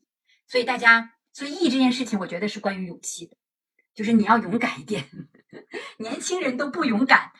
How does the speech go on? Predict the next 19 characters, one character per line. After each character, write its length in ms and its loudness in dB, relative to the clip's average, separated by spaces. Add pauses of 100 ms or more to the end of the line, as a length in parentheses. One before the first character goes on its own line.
(180)
到 140 -2
了， 360 0 (140)
到 160 -4
了 180 2
我 140 -6
这 100 -2
么 100 2 (180)
领 200 -2
先 240 -2
的 80 2
年 240 -2
龄， 160 2
<laughs> 80 -4 (920)
那 60 0
你 80 2 (100)
就 80 0 (320)
更， 220 -8
那 100 -4
个 120 -10